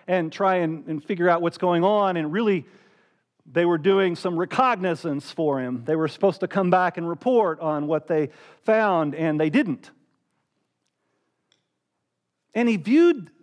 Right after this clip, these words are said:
the birth of this child, declared the long-awaited Messiah, the anointed one,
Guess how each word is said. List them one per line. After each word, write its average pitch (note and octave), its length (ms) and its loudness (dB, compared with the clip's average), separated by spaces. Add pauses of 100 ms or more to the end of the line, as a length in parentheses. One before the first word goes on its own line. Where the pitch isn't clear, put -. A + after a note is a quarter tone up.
(320)
the F3+ 120 -2
birth B3 540 2
of F#3+ 200 -2
this G3 240 -4
child, D4 560 -2 (380)
declared C4 720 0 (800)
the F3+ 80 2
long-awaited C4+ 800 2
Messiah, A3 720 0 (560)
the F3+ 140 -2
anointed A#3 580 2
one, E3+ 480 0